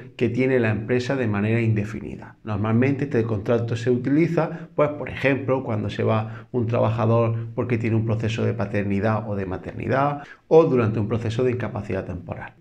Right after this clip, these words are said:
¿El interino debe de realizar las mismas funciones que la persona a la que sustituye? La respuesta es que no. Perfectamente, la empresa puede sustituir las funciones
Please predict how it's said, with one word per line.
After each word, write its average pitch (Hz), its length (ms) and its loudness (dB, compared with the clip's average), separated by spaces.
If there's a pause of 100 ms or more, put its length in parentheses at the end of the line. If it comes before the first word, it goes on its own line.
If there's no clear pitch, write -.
(240)
¿El 123 140 6
interino 123 520 4
debe 131 200 4
de 127 80 8
realizar 120 360 2
las 113 160 2
mismas 123 280 2
funciones 117 880 0
que 127 140 4
la 117 180 4
persona 117 480 2
a 110 40 4
la 113 120 2
que 113 100 -2
sustituye? 120 880 -2
La 123 140 2
respuesta 135 520 2
es 175 140 -6
que 98 160 0
no. - 320 -2 (360)
Perfectamente, 151 760 2
la 113 120 0
empresa 135 540 0
puede 139 280 4
sustituir 117 760 0
las 110 140 0
funciones 120 640 0